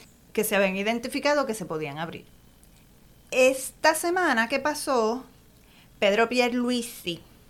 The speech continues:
el que es el gobernador de Puerto Rico, tuvo un mensaje, creo que fue su primer mensaje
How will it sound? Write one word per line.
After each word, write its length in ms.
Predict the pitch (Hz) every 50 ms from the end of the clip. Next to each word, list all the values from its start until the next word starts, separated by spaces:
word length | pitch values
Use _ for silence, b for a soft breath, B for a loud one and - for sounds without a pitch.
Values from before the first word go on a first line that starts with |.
| - _ - - - -
el 260 | - 190 196 185 180
que 180 | - 180 175 170
es 140 | 170 170 185
el 200 | 190 190 202 208
gobernador 760 | 208 208 202 208 202 196 196 208 202 202 202 202 202 196 190
de 120 | 196 196 190
Puerto 480 | 196 202 196 190 190 - - 196 202
Rico, 380 | 208 202 185 - - - - - - - - _ _ - - - -
tuvo 440 | - 214 202 202 214 226 208 - - - - - -
un 180 | 208 190 190 190
mensaje, 720 | 196 208 220 233 220 - 247 226 208 190 185 185 165 160 - - -
creo 180 | - 180 175 175
que 80 | 202
fue 260 | 190 - - 226 220 220
su 140 | - 220
primer 280 | - 185 180 170 165 160
mensaje 560 | 170 175 175 175 - 160 151 - 151 147 -